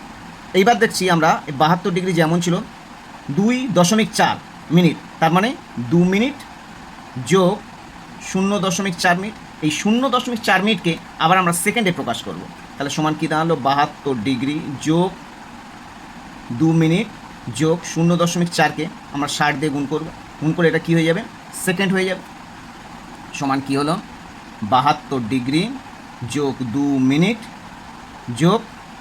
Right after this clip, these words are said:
তাহলে এটাকে চারকে ষাট দিয়ে গুণ করলে কত? চার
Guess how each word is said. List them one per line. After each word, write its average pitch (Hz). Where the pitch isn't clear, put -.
তাহলে 139
এটাকে 151
চারকে 160
ষাট 147
দিয়ে 139
গুণ 147
করলে 160
কত? 151
চার 139